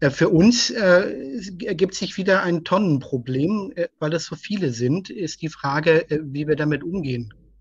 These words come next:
können. Ähm, die, eine technische Lösung, die alle dreihundertzwanzigtausend Fotos umfasst, sehe ich derzeit noch nicht.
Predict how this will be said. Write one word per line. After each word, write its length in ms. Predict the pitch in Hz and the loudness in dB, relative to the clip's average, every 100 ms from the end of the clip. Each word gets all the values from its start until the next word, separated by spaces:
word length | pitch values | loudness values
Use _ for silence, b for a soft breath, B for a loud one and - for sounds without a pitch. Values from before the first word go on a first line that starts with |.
| - | -8
können. 500 | - 135 135 165 214 B B B B - | 0 2 2 0 -4 B B B B -2
Ähm, 360 | 147 143 143 | 2 4 2
die, 160 | 143 - | 0 -2
eine 200 | 147 139 | 0 2
technische 400 | 160 156 185 180 | 0 0 -2 0
Lösung, 420 | 160 165 175 165 | 0 0 0 0
die 240 | 156 156 | -2 -4
alle 220 | - 156 170 | -4 -6 -4
dreihundertzwanzigtausend 1080 | 151 151 156 - 151 147 - 151 143 135 | -2 0 0 -2 -4 -6 -6 -2 -2 -4
Fotos 380 | - 147 147 165 | -6 -6 -6 -6
umfasst, 720 | - 147 - 165 - - - _ _ _ _ _ _ _ _ _ - 247 - | -6 -6 0 0 -2 -12 -20 _ _ _ _ _ _ _ _ _ -8 -8 -6
sehe 260 | 139 143 190 | -2 0 0
ich 140 | 160 | 0
derzeit 460 | - 147 - 139 139 | 0 0 0 -4 -4
noch 180 | 131 - | -8 -8
nicht. 320 | 107 - | -18 -18